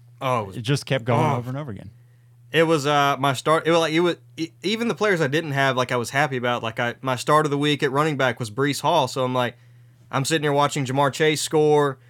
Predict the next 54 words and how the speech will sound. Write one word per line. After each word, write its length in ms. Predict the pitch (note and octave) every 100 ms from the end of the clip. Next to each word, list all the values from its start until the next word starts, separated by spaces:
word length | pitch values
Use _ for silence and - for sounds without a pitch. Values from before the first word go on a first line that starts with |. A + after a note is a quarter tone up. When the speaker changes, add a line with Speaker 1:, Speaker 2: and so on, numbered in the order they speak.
| -
Speaker 2:
Yep. 180 | A#2+ B2+
Speaker 1:
seeing 200 | E3+ C#3+
Cooper 260 | F3 D3+
Kupp 280 | - D#3+ C#3+
go 180 | D3 C#3+
off, 300 | C#3+ C#3+ C#3
and 60 |
then 100 | C#3
I 80 | D#3
get 140 | C#3+ D3
a 140 | - D3
highlight 260 | C#3 C#3
like, 160 | C3+ C#3+
"Oh, 340 | B3+ A#3 C#3 -
Breece 220 | E3+ E3+
Hall 240 | A#3+ B3
just 160 | F3 D#3
took 140 | F3
a 40 | D3+
seventy-two 580 | - D#3 D3 D#3+ D3 F#3
yarder 320 | F#3 A3 G3+
to 80 | F3+
the 160 | F#3
end 160 | A3+ G#3+
zone." 240 | D#3+ A2+
Speaker 2:
Oh, 220 | D3 C#3 B2
man. 280 | A#2+ B2
Speaker 1:
Same 120 | A#2+ C3+
as 60 |
he 60 | D3+
did 100 | F3
last 340 | F#3 G#3 -
year 180 | F#3+ E3
against 460 | C3+ D3 B2 - -
the 60 |
Broncos. 640 | A#2+ C3+ B2+ B2 G#2+ F2 - - - - _ _ _ -
And 200 | A#2+ C3 -
I 120 | D#3+
just, 200 | A3+ -
I 80 | A#3
just 180 | D#4
wanna 180 | D4 C#4
say, 460 | - F#3 F3+ D#3+ C3+ -
side 300 | - E3+ D#3+
note, 220 | D3+ B2 B2
all 220 | D3+ F#3+
of 80 | F3
my 120 | D#3+
starts 320 | - D#3 D#3
of 60 | D#3
the 80 | D3
week 280 | C#3 C3+ - _ - - -
all 240 | C#3+ D3
performed. 480 | C#3+ C3+ B2+ G2 -